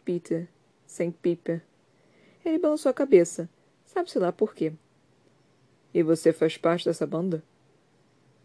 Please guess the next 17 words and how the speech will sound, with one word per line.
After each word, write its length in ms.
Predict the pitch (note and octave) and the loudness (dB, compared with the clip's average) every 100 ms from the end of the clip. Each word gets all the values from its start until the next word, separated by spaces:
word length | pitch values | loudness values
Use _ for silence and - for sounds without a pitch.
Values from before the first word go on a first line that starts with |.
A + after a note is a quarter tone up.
| _ | _
Como 160 | - C4+ | -8 -6
assim? 320 | - G#3 F3 _ _ _ _ _ _ | -4 -4 -4 _ _ _ _ _ _
Na 120 | - A3+ | 0 8
verdade, 300 | B3+ B3+ B3 | 10 10 6
o 20 | |
nome 180 | B3 C4 | 0 -2
inteiro 560 | - A3 A3+ F#3+ E3+ | 4 12 12 12 6
do 120 | D#3+ | 2
disco 440 | E3 D#3+ F3+ - E3+ | 0 2 2 2 0
era 380 | D#3+ D#3+ E3 - _ _ - | 2 2 0 -4 _ _ -20
S-, 440 | - - - - - _ | -20 -18 -14 -14 -16 _
Skid 300 | - - A3 - _ | -12 -6 -6 -8 _
Piper's 520 | - G3 - G3+ F#3+ | -6 0 8 8 8
Lonely 420 | F3+ F3 F3+ F#3 E3+ | 2 0 2 0 0
Hearts 360 | E3 E3 E3 | -2 -2 -4
Club 240 | - E3 D#3 | -2 0 0
Band. 320 | D#3 D3 F3 | -2 -6 -8